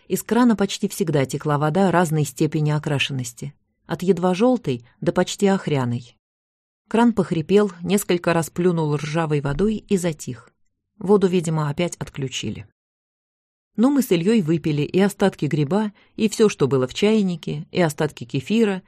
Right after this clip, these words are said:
и дошли до серебряной воды, которая считалась детской, только для Насти. Илья еще шутил, что именно эта вода хорошо утоляет жажду.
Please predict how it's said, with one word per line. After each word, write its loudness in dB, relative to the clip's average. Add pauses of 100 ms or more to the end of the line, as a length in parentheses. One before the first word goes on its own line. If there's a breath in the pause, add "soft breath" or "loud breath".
(240)
и -2
дошли 0
до 2
серебряной 2
воды, 2
которая -2
считалась -2
детской, -4
только -2
для -2
Насти. -4 (840)
Илья 2
еще 0
шутил, -2
что -6
именно 2
эта 0
вода 0
хорошо -2
утоляет -2
жажду. -6